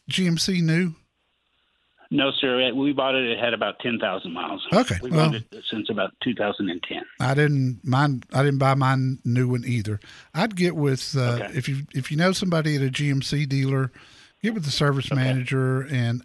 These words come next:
Speaker 1: ask him to
Speaker 2: Okay.
Speaker 1: ask G M to participate. Uh, and, and,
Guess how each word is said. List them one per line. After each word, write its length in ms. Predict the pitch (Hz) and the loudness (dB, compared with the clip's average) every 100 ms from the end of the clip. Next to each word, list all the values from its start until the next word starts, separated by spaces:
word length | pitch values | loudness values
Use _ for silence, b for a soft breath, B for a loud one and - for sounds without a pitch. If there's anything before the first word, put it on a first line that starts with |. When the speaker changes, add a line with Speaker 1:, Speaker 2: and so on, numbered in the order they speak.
| - | 0
Speaker 1:
ask 340 | 165 180 - | 2 2 -2
him 320 | 160 143 139 143 | 0 2 2 0
to 80 | 135 | -2
Speaker 2:
Okay. 80 | 107 | 2
Speaker 1:
ask 520 | 135 143 143 - - - | 4 4 2 -2 -10 -14
G 260 | 135 147 147 | -6 0 2
M 260 | 120 117 110 b b b b | 2 0 -4 b b b b
to 100 | 143 | -4
participate. 680 | 123 127 127 - - 92 - _ b b b b | -2 -2 -2 -4 -6 -8 -8 _ b b b b
Uh, 340 | - 113 104 101 110 - | -4 -2 -2 -4 -8 -4
and, 180 | 151 135 | -2 0
and, 260 | 147 151 | 2 0